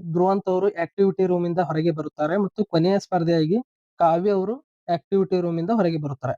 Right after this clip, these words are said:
ಆದ್ರೆ Bigg Boss ಅವರು ಇಲ್ಲೊಂದು ಟ್ವಿಸ್ಟ್ ಕೊಟ್ಟಿದ್ದಾರೆ. ಏನಂದ್ರೆ, ಕೊನೆಯ ಸ್ಪರ್ಧಿಯಾಗಿ ಆಕ್ಟಿವಿಟಿ ರೂಮ್ ಇಂದ ಹೊರಗೆ ಬಂದಿರುವ ಕಾವ್ಯ ಅವರು ಡೈರೆಕ್ಟ್ ಆಗಿ ಮನೆಗೆ ಹೋಗುತ್ತಾರೆ ಮತ್ತು ಐದನೇ ಸ್ಪರ್ಧಿಯಾಗಿ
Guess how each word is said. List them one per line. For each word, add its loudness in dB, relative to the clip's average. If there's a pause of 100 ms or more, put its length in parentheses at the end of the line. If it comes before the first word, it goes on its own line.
(120)
ಆದ್ರೆ 0 (380)
Bigg 2
Boss 2
ಅವರು 0
ಇಲ್ಲೊಂದು 0
ಟ್ವಿಸ್ಟ್ -10
ಕೊಟ್ಟಿದ್ದಾರೆ. -4 (120)
ಏನಂದ್ರೆ, 2 (1000)
ಕೊನೆಯ 4
ಸ್ಪರ್ಧಿಯಾಗಿ 0 (180)
ಆಕ್ಟಿವಿಟಿ 0
ರೂಮ್ 0
ಇಂದ -2
ಹೊರಗೆ -4
ಬಂದಿರುವ -6 (100)
ಕಾವ್ಯ 2
ಅವರು -2 (480)
ಡೈರೆಕ್ಟ್ 0
ಆಗಿ 2
ಮನೆಗೆ 2
ಹೋಗುತ್ತಾರೆ -2 (320)
ಮತ್ತು -2 (420)
ಐದನೇ 2
ಸ್ಪರ್ಧಿಯಾಗಿ 0